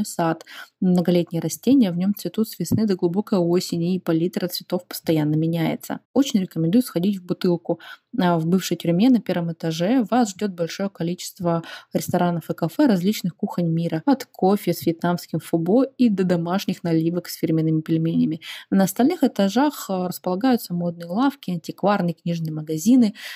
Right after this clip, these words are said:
салоны красоты и залы для балета и йоги. А в павильоне проходят выставки современного искусства, лекции по социальным наукам, культуре,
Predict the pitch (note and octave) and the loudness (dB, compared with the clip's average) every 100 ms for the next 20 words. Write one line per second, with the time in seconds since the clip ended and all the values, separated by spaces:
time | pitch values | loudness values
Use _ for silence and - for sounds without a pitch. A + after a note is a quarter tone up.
0 | - - F#3+ F3+ E3 E3 E3 E3 - D4 | -14 -2 2 2 0 -2 0 -2 4 4
1 | D4 C#4+ C4 C#4 F3 E3+ F#3 G3+ E3+ D#3+ | 4 0 4 4 4 2 0 0 -2 -2
2 | D#3+ E3 E3 D#3+ D#3 D#3 D#3 D#3 - _ | -2 -2 -4 -10 -4 -2 -2 -6 -10 _
3 | F#3 E3 D#3+ - F3 A3+ C#4 F4 D4+ C4 | 0 2 0 0 2 4 4 4 4 4
4 | B3 - C4 - B3+ - G3+ G#3+ F#3 - | 0 -4 -2 2 2 2 -2 -2 -6 -10
5 | E3+ - F3+ F#3+ G3+ G#3 - D4 C#4+ - | -8 -4 -2 0 0 -2 0 0 0 2
6 | G#3 G3 A#3 D4 C#4 - A3 - G3+ G3 | 2 6 6 6 2 -2 -6 -4 -8 -4
7 | - G3+ F3+ F3 F3+ A#3+ A#3 F#3+ F3+ E3+ | 0 0 0 0 2 2 2 -2 -2 -4
8 | - E3+ - A#3 A3 | -6 -6 2 4 4